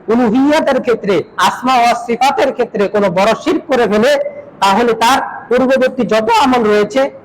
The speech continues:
সবগুলোকে আল্লাহ রাব্বুল আলামিন নষ্ট করে দিবেন। সূরা আন-, আনাম সূরা নম্বর ছয়, আয়াত নম্বর অষ্টাশি, মহান আল্লাহ বলেন,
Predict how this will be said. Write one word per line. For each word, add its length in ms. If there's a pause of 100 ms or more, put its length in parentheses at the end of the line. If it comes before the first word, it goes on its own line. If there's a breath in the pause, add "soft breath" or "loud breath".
সবগুলোকে 480
আল্লাহ 320
রাব্বুল 260
আলামিন 420 (600)
নষ্ট 200
করে 200
দিবেন। 280 (300)
সূরা 180
আন-, 240
আনাম 320 (240)
সূরা 220
নম্বর 320
ছয়, 280 (260)
আয়াত 200
নম্বর 160
অষ্টাশি, 420
মহান 180
আল্লাহ 180
বলেন, 260